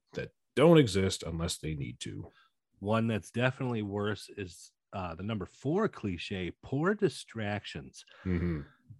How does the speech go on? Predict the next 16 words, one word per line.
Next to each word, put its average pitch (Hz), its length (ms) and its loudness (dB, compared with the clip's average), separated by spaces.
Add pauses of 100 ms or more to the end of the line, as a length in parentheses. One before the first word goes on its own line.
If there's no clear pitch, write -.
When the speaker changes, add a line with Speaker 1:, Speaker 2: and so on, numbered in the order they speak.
(120)
Speaker 2:
This, 139 320 6
uh, 120 680 4
this 113 340 0
cliche 123 520 2
is 113 160 -2
a 110 40 0
distraction 135 760 0
in 110 140 -4
the 101 60 -2
middle 170 300 6
of 160 100 4
a 143 40 4
match, 123 440 2 (680)
excuse 170 340 -4
me, 98 300 -2
can 110 260 2